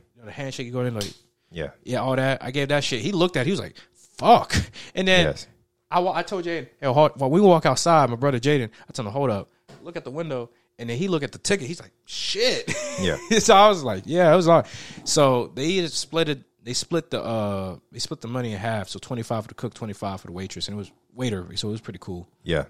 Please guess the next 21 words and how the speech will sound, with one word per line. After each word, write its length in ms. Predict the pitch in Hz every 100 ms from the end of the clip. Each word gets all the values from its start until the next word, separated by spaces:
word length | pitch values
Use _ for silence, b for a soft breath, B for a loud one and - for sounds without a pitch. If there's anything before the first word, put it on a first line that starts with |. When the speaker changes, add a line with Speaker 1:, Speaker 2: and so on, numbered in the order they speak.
| _ _
Speaker 1:
So 100 | -
yeah, 180 | 139 127
man, 200 | 110 113
I, 220 | 127 131 170
I 40 |
give 160 | 220 170
respect 300 | 120 131 113
to 60 |
Waffle 240 | 113 113 101
House 140 | 95
'cause, 180 | - 95
like, 260 | 95 85 - _ _ _ _ _ _ _ _ _ _ _ _
Waffle 220 | 135 185 175
House 140 | 156
in 80 | 135
Atlanta 260 | 110 127
can 120 | 127 98
be 140 | -
ignorant. 300 | 123 123 135 _ _ _ _ _
Speaker 2:
Yes. 400 | - 71 - - -
Speaker 1:
And 460 | 208 196 95 87